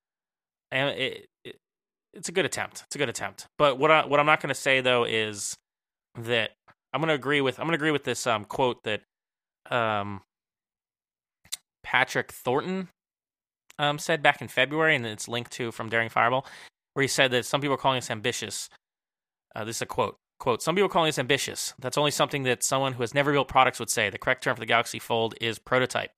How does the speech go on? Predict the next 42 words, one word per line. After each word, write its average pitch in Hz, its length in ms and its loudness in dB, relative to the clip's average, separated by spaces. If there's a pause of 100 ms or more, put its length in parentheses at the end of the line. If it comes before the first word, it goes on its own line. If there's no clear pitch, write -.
end 120 140 -2
quote. 107 220 -6 (680)
Wholeheartedly 202 640 6
agree 131 480 0 (220)
based 139 180 0
on 135 100 0
what 131 100 4
I've 127 120 4
seen 113 420 -2 (440)
of 113 160 -2
the 120 80 -4
reviews 113 720 -2
so 123 220 0
far 107 560 2
and 101 380 -2
of, 101 400 -4
you 117 100 -10
know, 95 140 -6
the 98 160 -6
official 101 560 -8 (240)
information 110 460 -6
about 95 240 -4
it. 98 120 -8 (1000)
This 135 220 -4
feels 208 200 2
like 175 80 2
a 165 40 0
prototype, 135 600 2 (760)
and 113 640 0 (320)
that's - 180 0
okay. 151 520 4 (640)
If - 260 -6
you 127 100 -2
wanna 147 160 2
buy 127 260 6
it, 123 180 2
I 123 120 -4
just 120 200 -8
think 117 240 -6
it's - 100 -12
important 120 520 -4
to 110 320 -8